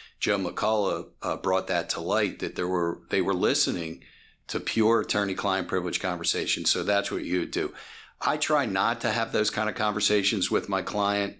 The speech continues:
uh, because they're in a bullpen and o-, others can overhear 'em, like jailhouse snitches could overhear 'em talking, you know, in the, in the different compartments. So I, I go visit and you go in a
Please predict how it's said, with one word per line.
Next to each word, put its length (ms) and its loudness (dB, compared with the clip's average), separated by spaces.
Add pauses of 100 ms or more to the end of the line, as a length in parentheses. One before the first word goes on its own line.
(360)
uh, 460 0
because 380 0
they're 180 2
in 80 0
a 40 -2
bullpen 720 2
and 320 -2
o-, 220 2
others 380 0
can 140 -2
overhear 440 2
'em, 100 -4
like 200 -2
jailhouse 560 2
snitches 540 0 (500)
could 120 2
overhear 440 2
'em 120 0
talking, 760 0
you 160 0
know, 160 2
in 80 2
the, 280 0
in 140 0
the 80 2
different 500 -2
compartments. 760 -2 (480)
So 240 2
I, 280 2
I 200 2 (180)
go 160 6
visit 540 2 (100)
and 400 0
you 140 2
go 200 4
in 80 2
a 180 0